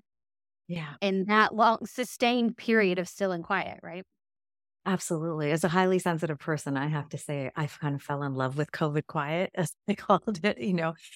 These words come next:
Speaker 1: little less hustle bustle, a little less rushing around. And, um, I, I think, and I'm wondering if you've noticed this at all in your research, that people evolved to be a little more sensitive because of that quiet.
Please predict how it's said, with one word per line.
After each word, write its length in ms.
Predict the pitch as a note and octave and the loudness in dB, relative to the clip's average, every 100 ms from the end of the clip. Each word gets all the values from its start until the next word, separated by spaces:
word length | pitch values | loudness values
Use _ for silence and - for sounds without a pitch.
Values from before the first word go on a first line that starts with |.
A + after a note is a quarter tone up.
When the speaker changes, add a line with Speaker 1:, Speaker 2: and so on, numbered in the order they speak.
| - F3 | -10 -4
Speaker 1:
little 200 | E3 E3+ | 0 2
less 200 | E3+ - | 0 0
hustle 320 | E3 - F3+ | -2 -2 0
bustle, 480 | D#3+ D#3+ F3+ E3+ D#3 | 0 0 0 0 -2
a 80 | |
little 240 | D3 D#3 D#3+ - | -4 -8 -10 -4
less 300 | D#3+ D#3+ - | -2 -2 -6
rushing 460 | D3+ D#3+ - E3 | -4 -4 -2 -2
around. 600 | D#3+ D3+ D3 D3 D#3 E3+ - | -2 0 0 0 0 -4 -4
And, 340 | D#3+ D#3 D3 - _ _ _ _ _ _ | -2 0 -2 -6 _ _ _ _ _ _
um, 400 | G3 F#3 F3 F#3+ - _ _ | 2 2 0 -6 -12 _ _
I, 160 | G3 F#3 - _ - | -2 -2 -6 _ -2
I 420 | F3+ C4 F4 D#4+ - _ - | 2 4 4 2 -6 _ -4
think, 260 | C#3 C3 | -2 0
and 120 | F3 | 0
I'm 100 | F3 | 2
wondering 320 | F3+ G3+ G#3 F#3 | 2 2 2 0
if 160 | E3+ | 0
you've 160 | F3+ D#3+ | -2 2
noticed 380 | F#3+ B3+ B3 - | 4 4 0 -4
this 180 | D3+ | -6
at 80 | D3+ | -4
all 140 | C#3+ C#3 | -2 -2
in 120 | D3 | -4
your 160 | C#3 | -4
research, 520 | C#3 D3 - C#3+ C#3 - _ _ _ - | -6 -8 -6 -6 -6 -14 _ _ _ 0
that 300 | F3 F#3+ - _ _ - | 2 2 0 _ _ -12
people 440 | - G#3+ G#3+ F#3+ | -6 -4 2 2
evolved 520 | E3+ D3+ D3+ A3+ C#4 - | 2 0 -4 -4 -4 -8
to 80 | |
be 100 | D#3+ | -4
a 80 | D3 | -2
little 200 | C3 D3+ | 0 -2
more 200 | D3 C#3 | 0 -2
sensitive 520 | C#3 C#3 C#3 D3 C3 | -2 -4 -4 -6 -6
because 500 | D#3 D#3+ - D4 E4 | -8 -10 -8 -2 0
of 140 | F#3+ - | 0 0
that 240 | - - | -4 -4
quiet. 500 | - - C3+ A2+ - | -6 -8 -6 -10 -16